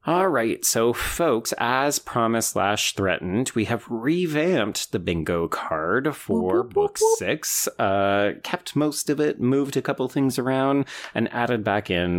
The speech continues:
Speaker 1: one or two items. So, Brenna, why don't you kick us off?
Speaker 2: I'm gonna start with CanCon, both talent and filmed. We have all
Speaker 1: Yeah,
Speaker 2: kinds of
Speaker 1: yeah.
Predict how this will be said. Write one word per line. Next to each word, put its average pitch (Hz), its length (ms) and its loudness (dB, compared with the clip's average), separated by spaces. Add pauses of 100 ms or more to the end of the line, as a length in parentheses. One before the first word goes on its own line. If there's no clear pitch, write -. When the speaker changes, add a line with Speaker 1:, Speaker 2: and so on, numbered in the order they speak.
Speaker 1:
one 90 240 -2
or 85 80 0
two 85 360 -2
items. 76 520 -4
So, 82 360 -4
Brenna, 139 520 0
why 123 120 -2
don't 127 220 -2
you 113 60 -2
kick - 260 -4
us - 140 -6
off? - 400 -6 (360)
Speaker 2:
I'm 240 80 -6
gonna 240 120 2
start 233 260 0
with 349 160 0
CanCon, 214 760 2
both 190 240 0
talent 196 480 0
and 190 260 0
filmed. 262 520 0
We 190 100 -2
have - 240 -6 (120)
all 262 100 2
Speaker 1:
Yeah, - 60 0
Speaker 2:
kinds - 220 0
of - 120 -2
Speaker 1:
yeah. - 40 -4